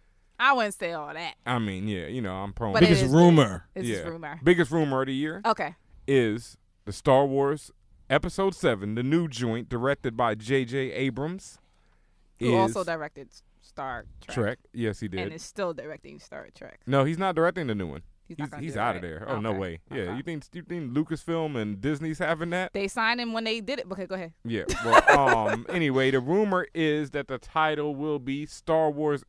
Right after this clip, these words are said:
Speaker 2: Episode Seven.
Speaker 1: The Ancient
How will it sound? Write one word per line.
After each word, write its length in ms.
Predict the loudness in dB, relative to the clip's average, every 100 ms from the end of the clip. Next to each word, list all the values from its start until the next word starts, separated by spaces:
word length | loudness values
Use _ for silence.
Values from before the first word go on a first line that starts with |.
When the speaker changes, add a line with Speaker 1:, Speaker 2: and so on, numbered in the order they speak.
| -2
Speaker 2:
Episode 540 | 0 -2 -2 -2 -4
Seven. 640 | -6 0 0 0 -4 -8 -14 _ _ _ -20 -20 _ _ _ _
Speaker 1:
The 200 | -10 -10 -6
Ancient 580 | -8 -6 -10 -12 -14